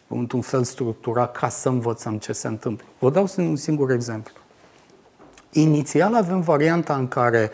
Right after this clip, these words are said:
uh, avem băiețelul, de exemplu, cu mămica din dotare, băiețelul pe la patru, cinci ani, cum spuneam, tatăl vine să sărute pe mami. „A, bună, iubita”, nu știu ce, la, la, la.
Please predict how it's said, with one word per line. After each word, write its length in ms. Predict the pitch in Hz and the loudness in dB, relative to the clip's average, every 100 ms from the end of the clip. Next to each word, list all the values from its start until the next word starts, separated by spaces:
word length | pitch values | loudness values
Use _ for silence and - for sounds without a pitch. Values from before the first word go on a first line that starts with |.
| - - - - | -8 -20 -20 -8
uh, 1200 | - 127 117 117 117 113 110 104 101 101 101 95 95 - _ _ - | -2 0 2 2 2 0 0 -2 -4 -4 -4 -6 -8 -14 _ _ 4
avem 460 | 139 147 147 135 131 - | 6 6 6 2 -2 4
băiețelul, 540 | 127 147 135 135 127 | 8 8 8 4 6
de 100 | 123 | 4
exemplu, 560 | 117 117 123 123 208 247 - - _ _ _ _ _ _ _ - | 4 2 0 4 4 2 -6 -20 _ _ _ _ _ _ _ 0
cu 100 | 156 | 4
mămica 540 | 147 143 131 139 131 | 6 4 6 6 6
din 240 | 127 127 | 6 4
dotare, 440 | 120 113 117 117 180 | 6 4 4 4 6
băiețelul 500 | 175 139 135 127 123 | 8 6 6 2 2
pe 160 | 123 | 0
la 240 | 113 110 110 | -2 -2 2
patru, 320 | 135 117 - | 6 6 4
cinci 340 | 107 - 117 - | -4 -4 -6 -4
ani, 160 | 120 | -4
cum 160 | 107 123 | -4 -6
spuneam, 460 | - 160 226 180 - - - | -4 2 4 4 2 -10 2
tatăl 320 | - 214 214 | 6 8 6
vine 260 | 165 156 170 | 6 4 2
să 160 | 156 131 | 2 -2
sărute 440 | - 127 127 123 | 0 0 0 -2
pe 140 | - | -2
mami. 340 | 113 107 98 104 - | -2 -2 -4 -10 -2
„A, 160 | 294 262 | 2 4
bună, 240 | 233 240 | 4 4
iubita”, 400 | 202 185 226 196 | 4 2 2 2
nu 140 | 175 175 | 2 -2
știu 180 | - 156 | -2 -4
ce, 160 | - | -2
la, 140 | 139 131 | -2 0
la, 100 | 120 | 0
la. 180 | 101 | -4